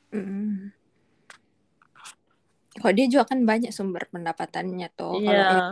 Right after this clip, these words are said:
Speaker 1: satu juga kasihan sumber pendapatannya
Speaker 2: Ya,
Speaker 1: macam
Speaker 2: itu, Mi.
Speaker 1: kita ini. <laughs>
Speaker 2: Makanya agak, agak logis lah sedikit.
Speaker 1: Banyak mau, tapi mau juga menabung agak susah, ya.
Speaker 2: Ya,
Speaker 1: <laughs>
Speaker 2: anu, Ki, sekarang kayaknya, toh,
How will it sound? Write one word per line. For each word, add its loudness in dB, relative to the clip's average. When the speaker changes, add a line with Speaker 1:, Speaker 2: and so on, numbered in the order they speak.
Speaker 1:
satu -4
juga -4
kasihan -10
sumber -2
pendapatannya -6
Speaker 2:
Ya, -2
Speaker 1:
macam 2
Speaker 2:
itu, 0
Mi. -4
Speaker 1:
kita 2
ini. 2
<laughs> -20
Speaker 2:
Makanya 2
agak, 2
agak -2
logis -6
lah -4
sedikit. -12
Speaker 1:
Banyak 6
mau, 6
tapi 2
mau 0
juga 2
menabung -2
agak -2
susah, -4
ya. -4
Speaker 2:
Ya, -4
Speaker 1:
<laughs> -4
Speaker 2:
anu, -6
Ki, -12
sekarang -4
kayaknya, -4
toh, -10